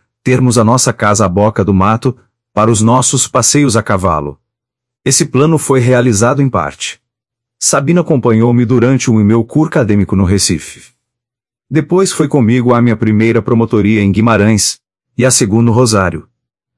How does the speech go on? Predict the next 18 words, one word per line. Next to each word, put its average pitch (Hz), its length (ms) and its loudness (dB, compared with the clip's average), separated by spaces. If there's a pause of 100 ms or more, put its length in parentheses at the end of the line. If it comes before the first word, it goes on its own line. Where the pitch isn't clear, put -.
(160)
Moramos 175 360 0
sozinhos, 135 680 -2
tivemos 127 400 -2
os 113 140 0
nossos 113 360 0
cavalos 107 480 0
de 92 120 -2
sela. - 460 -6 (560)
Galopamos 127 680 0
e 123 40 2
esquipamos 117 460 -2
pelos 147 300 0
campos, 143 480 -2
pelas 107 280 0
matas. - 560 -2 (360)
Pescamos 170 440 0
no 147 60 2
Itapecuú. 107 600 -2